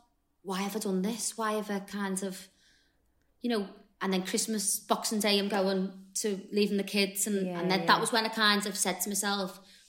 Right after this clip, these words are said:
Speaker 1: "I need to decide what I wanna do, and do I wanna be spending every Christmas doing pantos, which are brilliant, and they're
Speaker 2: Mm.
Speaker 1: great fun, and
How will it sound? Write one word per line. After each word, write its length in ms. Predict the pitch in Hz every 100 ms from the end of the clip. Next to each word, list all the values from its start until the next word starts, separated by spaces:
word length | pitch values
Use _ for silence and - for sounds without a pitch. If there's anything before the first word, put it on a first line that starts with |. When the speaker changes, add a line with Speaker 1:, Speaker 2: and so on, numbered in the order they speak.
| - _ -
Speaker 1:
"I 60 | 175
need 180 | 185
to 100 | 180
decide 600 | - 180 175 156 156 156 - -
what 340 | 165 151 - - - _ -
I 80 |
wanna 300 | 170 156 160
do, 400 | 160 165 156 156 -
and 600 | - 156 156 156 156 156 156 - - - - _ _ _ _ -
do 140 | - 170
I 40 |
wanna 160 | 170 165
be 100 | 170
spending 380 | - 165 160
every 160 | 156 156
Christmas 540 | - 160 - 160 -
doing 340 | - - 165 160
pantos, 640 | 156 156 151 160 156 156
which 160 | 185 185
are 80 | 190
brilliant, 800 | - 185 190 190 190 180 202 202 - - -
and 300 | 196 185 175
they're 100 | 180
Speaker 2:
Mm. 100 | 170
Speaker 1:
great 240 | 220 214
fun, 500 | - - 214 196 202 202
and 400 | 175 175 175 175